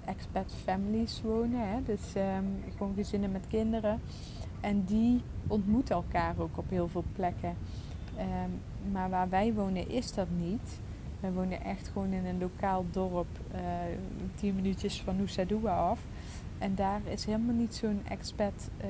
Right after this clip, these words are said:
community of, eh, überhaupt superveel, ehm, toeristen die hier langer verblijven.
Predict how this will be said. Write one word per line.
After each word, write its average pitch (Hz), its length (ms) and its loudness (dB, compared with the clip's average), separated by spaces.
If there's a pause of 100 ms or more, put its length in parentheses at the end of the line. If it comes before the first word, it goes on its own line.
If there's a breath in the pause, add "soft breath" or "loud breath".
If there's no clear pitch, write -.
(140)
community 196 920 0
of, 185 440 -2
eh, 185 340 0
überhaupt 190 480 0
superveel, 190 640 -2 (200)
ehm, 185 340 -2 (340)
toeristen 190 560 0
die 185 100 0
hier 185 180 2
langer 185 320 2
verblijven. 175 540 -2